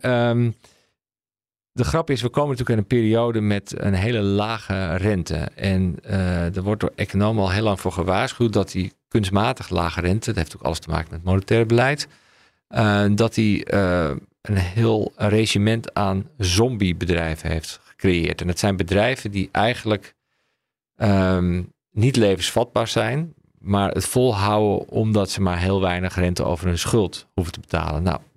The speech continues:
die rente gaat omhoog. Dat heeft alles weer te maken met inflatie, hè. Dus, dus de inflatie moet bestreden worden door de centrale banken. Die gooien hun rente omhoog.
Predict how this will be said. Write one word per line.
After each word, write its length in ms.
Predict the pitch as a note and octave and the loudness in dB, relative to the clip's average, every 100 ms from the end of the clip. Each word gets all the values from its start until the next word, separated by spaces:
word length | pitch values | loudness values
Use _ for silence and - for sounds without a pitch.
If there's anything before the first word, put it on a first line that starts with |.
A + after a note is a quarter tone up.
| - - | -14 -2
die 160 | F2 | 2
rente 240 | F#2+ G#2 - | 2 2 -2
gaat 180 | F2 | -4
omhoog. 320 | E2 D#2 F#2+ G#2+ | -2 0 0 0
Dat 120 | - | -2
heeft 200 | D#2+ - - | -2 -4 -2
alles 200 | F2+ E2+ | -2 -2
weer 100 | D#2 | -2
te 100 | E2 | -2
maken 200 | E2 E2 | -2 -4
met 100 | E2+ | -8
inflatie, 560 | F2 A2+ A2 A2+ G2+ | -2 0 0 0 2
hè. 80 | G2 | 2
Dus, 240 | F2 - | 2 -2
dus 220 | - - - | -8 -8 -2
de 140 | C#2 | -2
inflatie 440 | F2 - F2 E2 | 0 2 0 2
moet 100 | F2+ | -2
bestreden 360 | F#2+ - G2 G2 | -2 0 2 4
worden 180 | F#2+ F#2 | 2 0
door 100 | F#2+ | 0
de 60 | |
centrale 400 | F#2 G2+ G2+ G2+ | 0 0 2 2
banken. 320 | G2+ A#2+ B2 G#2+ | 2 0 0 -4
Die 80 | |
gooien 220 | - F2+ F#2 | -2 2 4
hun 100 | G#2 | 2
rente 200 | A#2+ A#2 | 0 0
omhoog. 360 | G#2+ A2 - | 2 2 -2